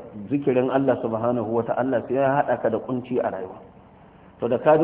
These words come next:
kullum kana fama da kunci, da ɓacin rai, da takurewa, ka rasa sanin inda za ka shiga,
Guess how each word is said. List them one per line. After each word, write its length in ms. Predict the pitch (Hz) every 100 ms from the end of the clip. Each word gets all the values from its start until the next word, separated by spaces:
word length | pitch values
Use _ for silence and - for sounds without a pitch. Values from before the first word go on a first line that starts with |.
| 160
kullum 380 | 170 170 165 160
kana 240 | 175 143
fama 260 | 135 143 143
da 100 | 131
kunci, 480 | - 135 135 135 139 135 - - - - - - - - -
da 80 | 117
ɓacin 440 | 139 - - 135 131
rai, 180 | 131 -
da 100 | 117
takurewa, 640 | - 151 147 139 131 123 113
ka 160 | 135
rasa 240 | 143 135 117
sanin 240 | 143 139 131
inda 240 | 139 135
za 140 | 127 131
ka 100 | 113
shiga, 240 | 107